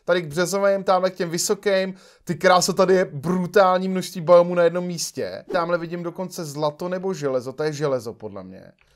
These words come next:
A k tomuhle železu já bych se možná byl schopný i dostat. OK, tohle není vůbec špatný začátek, lidi, tohle není vůbec špatný. Máme tady sice jenom dvě železa, ale tak na nějaký třeba mečík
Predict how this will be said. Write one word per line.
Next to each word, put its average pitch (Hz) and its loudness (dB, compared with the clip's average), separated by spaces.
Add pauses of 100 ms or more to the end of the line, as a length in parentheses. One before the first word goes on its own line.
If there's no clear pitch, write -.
(300)
A - -20
k - -20
tomuhle 147 -4
železu 156 -2
já 156 0
bych 151 -10
se 175 -8
možná 151 -6
byl 160 -6
schopný 165 -10
i 156 -8
dostat. 151 -10 (240)
OK, 175 6 (240)
tohle 190 8
není 185 0
vůbec 208 4
špatný 180 2
začátek, 180 4
lidi, 160 -2
tohle 160 2
není 160 -4
vůbec 147 -4
špatný. 139 -8 (380)
Máme 175 -2
tady 202 0
sice 208 -2
jenom 208 -2
dvě 220 -4
železa, 165 2
ale 151 0
tak 175 -4
na 180 -6
nějaký 180 -6
třeba 185 -2
mečík 175 -8